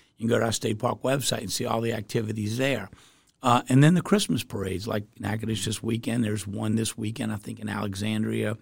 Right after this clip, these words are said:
uh, Lafayette, Sunday. Um, great parades. Uh, Santa Claus is there. It's, it's, it's a great tradition in so many areas around Louisiana. And what we did this year, knowing coming out of covid,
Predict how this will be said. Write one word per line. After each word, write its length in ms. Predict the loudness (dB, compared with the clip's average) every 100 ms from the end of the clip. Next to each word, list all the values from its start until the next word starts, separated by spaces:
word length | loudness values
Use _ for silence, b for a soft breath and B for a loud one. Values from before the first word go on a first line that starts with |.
| b b b b -8
uh, 120 | -6
Lafayette, 720 | -2 -2 0 0 0 0 -2
Sunday. 500 | 0 2 2 2 0 -4 B B B B
Um, 280 | 6 6 6
great 360 | 6 10 10 10
parades. 580 | 6 6 6 4 0 -8 _ -8
Uh, 200 | -6 -2
Santa 320 | 0 2 2
Claus 340 | 0 2 2
is 140 | 2 2
there. 260 | 2 2
It's, 180 | 0 -2
it's, 300 | -6 -6 -8 -8
it's 300 | -8 -6 -6
a 40 | -2
great 460 | 6 8 8 4
tradition 680 | -2 0 2 2 0 -2 -2 B B -6
in 120 | -2
so 260 | 2 4 4
many 220 | 4 2
areas 240 | 0 -2
around 260 | -4 -4 -4
Louisiana. 460 | -4 -4 -4 -6 -8 b b b 2
And 140 | 6
what 180 | 6 6
we 120 | 2
did 240 | 0 -2 0
this 240 | -2 0
year, 160 | -2 2
knowing 340 | 4 4 2
coming 300 | 0 0 0
out 140 | -2
of 80 | -4
covid, 420 | -4 -2 -2 -4